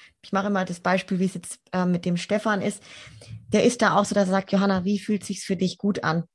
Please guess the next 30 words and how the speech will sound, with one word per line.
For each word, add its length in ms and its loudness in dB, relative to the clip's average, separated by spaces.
Ja, 120 2
das 140 -4
finde 180 4
ich 80 2
nämlich 260 2
einen 100 4
tollen 280 2
Ansatz, 420 -4
so, 160 0
so 160 4
wie 120 6
ich's 200 2
brauch. 340 4
Wenn 100 2
ich 120 0
sag, 240 -2
„Hey 280 -2
Stefan, 360 0
ich 160 -4
brauch 160 -2
jetzt 200 -4
die 80 0
Woche, 280 0
äh, 140 4
würde 140 6
ich's 140 -2
dir 120 2
gern 200 2
zweimal 400 4
schicken, 460 0